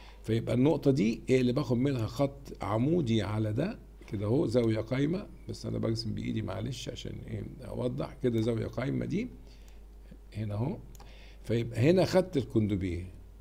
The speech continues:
ده خط الكوندوبيه بتاعي اللي هو اعلى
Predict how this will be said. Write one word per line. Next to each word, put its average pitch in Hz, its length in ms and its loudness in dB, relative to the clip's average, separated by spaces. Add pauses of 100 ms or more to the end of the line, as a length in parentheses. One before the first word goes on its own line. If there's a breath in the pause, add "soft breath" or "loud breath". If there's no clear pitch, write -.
(120)
ده 113 120 2
خط 135 360 4 (260)
الكوندوبيه 107 520 0
بتاعي - 420 -8 (460 loud breath)
اللي 107 160 -4
هو 120 200 2
اعلى 127 420 2